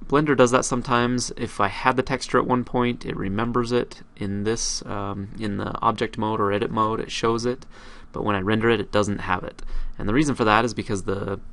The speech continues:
the texture, the file, the picture that you use for the texture is, has moved or, uh, something happened to it over here on the menu.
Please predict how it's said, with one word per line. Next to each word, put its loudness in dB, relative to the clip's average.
the -4
texture, 0
the -4
file, 6
the -16
picture 0
that 4
you 0
use 0
for -4
the 0
texture -2
is, 0
has -6
moved 4
or, 0
uh, -8
something -2
happened 2
to 0
it 4
over 2
here 0
on 0
the -2
menu. -2